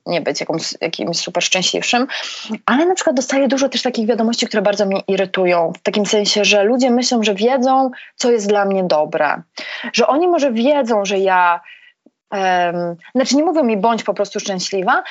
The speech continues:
tylko tak mi piszą na przykład, em,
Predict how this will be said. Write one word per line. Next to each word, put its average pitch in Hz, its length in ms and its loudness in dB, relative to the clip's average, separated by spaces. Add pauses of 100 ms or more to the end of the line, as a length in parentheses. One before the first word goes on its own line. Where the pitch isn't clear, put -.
(140)
tylko 269 540 0 (420)
tak 262 160 -6
mi 277 120 0
piszą 240 520 0
na 220 160 0
przykład, 214 600 0 (1080)
em, 185 680 -2